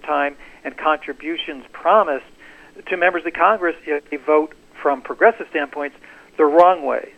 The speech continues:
So the only way to counter that, and I think Bernie Sanders has been very articulate about this, very strong, likewise Elizabeth Warren, is that we have to mobilize,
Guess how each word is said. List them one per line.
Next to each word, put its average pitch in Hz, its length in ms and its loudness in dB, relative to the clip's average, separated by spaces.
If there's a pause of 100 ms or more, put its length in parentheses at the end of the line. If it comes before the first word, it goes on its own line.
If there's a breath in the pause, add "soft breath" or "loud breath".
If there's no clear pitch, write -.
So 170 80 -4
the 165 140 -2
only 247 180 -2
way 220 140 4
to 165 80 0
counter 165 480 -4
that, 117 300 -2
and 139 100 -4
I 143 40 -4
think 156 240 -10 (340 loud breath)
Bernie 165 280 0
Sanders 160 360 -2
has 151 120 -8
been 139 200 -10 (100)
very 208 260 6
articulate 117 800 -4
about 123 380 -2
this, 123 180 -2 (180)
very 180 420 2
strong, 120 360 -4 (360 loud breath)
likewise 151 520 2
Elizabeth 135 440 -4
Warren, 175 360 0
is 147 180 -6
that 151 120 -2 (260 loud breath)
we 202 180 -4
have 254 220 2
to - 100 -2
mobilize, 127 800 0